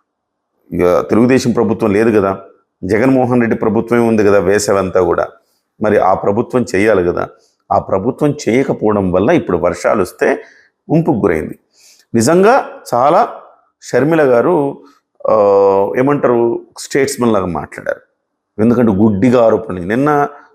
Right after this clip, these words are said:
గుడ్డిగా ఆరోపణలు చేశారు. "లక్ష కోట్లు ఇవ్వాలిగా అమరావతికి, పదిహేను వేల కోట్లు ఎందుకు ఇచ్చారు?" అని ఏమంటే, "అసలు పదిహేను వేల కోట్లు ఆంధ్రప్రదేశ్కి ఎలా ఇస్తారు?" అని వాళ్ళ అధినాయకుడు రాహుల్ అన్నారు.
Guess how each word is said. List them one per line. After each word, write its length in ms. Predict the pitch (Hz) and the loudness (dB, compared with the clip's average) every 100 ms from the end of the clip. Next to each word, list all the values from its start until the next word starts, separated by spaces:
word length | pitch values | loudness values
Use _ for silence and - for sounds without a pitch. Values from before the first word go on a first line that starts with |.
| _ | _
గుడ్డిగా 400 | 113 139 151 160 | -2 2 2 4
ఆరోపణలు 400 | 139 135 117 120 | 4 2 0 -2
చేశారు. 360 | 101 95 - - | -2 -4 -4 -4
"లక్ష 240 | 117 - | -4 -4
కోట్లు 300 | 131 143 127 | -2 -2 0
ఇవ్వాలిగా 360 | 135 135 131 131 | 0 2 2 2
అమరావతికి, 720 | 127 127 127 127 - 123 117 - _ _ 110 | 2 2 2 0 -2 -4 -6 -8 _ _ -2
పదిహేను 280 | 120 139 | 0 2
వేల 180 | 135 135 | 2 2
కోట్లు 340 | 123 131 104 131 | 2 -2 0 -2
ఎందుకు 260 | 127 120 | 0 -2
ఇచ్చారు?" 460 | 127 - 127 123 117 _ _ - | -2 2 2 2 -2 _ _ -4
అని 200 | 131 123 | 0 2
ఏమంటే, 580 | 139 135 113 117 117 - - _ | 2 2 2 2 0 -4 -18 _
"అసలు 260 | 139 151 147 | 0 2 0
పదిహేను 360 | 113 135 156 | 2 0 2
వేల 160 | 151 147 | 2 0
కోట్లు 260 | 143 135 117 | 0 -2 -2
ఆంధ్రప్రదేశ్కి 640 | 135 139 127 131 131 - | -2 -4 -6 -10 -10 -2
ఎలా 140 | 123 | 0
ఇస్తారు?" 500 | 135 - - 123 120 - _ _ | 0 -2 0 2 2 -2 _ _
అని 340 | 147 147 127 110 _ | 0 0 0 -4 _
వాళ్ళ 160 | 123 120 | 0 2
అధినాయకుడు 680 | 123 139 127 127 120 113 110 _ _ _ | 2 0 0 -2 -2 -2 -6 _ _ _
రాహుల్ 320 | 127 143 123 | 0 2 0
అన్నారు. 300 | 90 76 73 | -4 -6 -10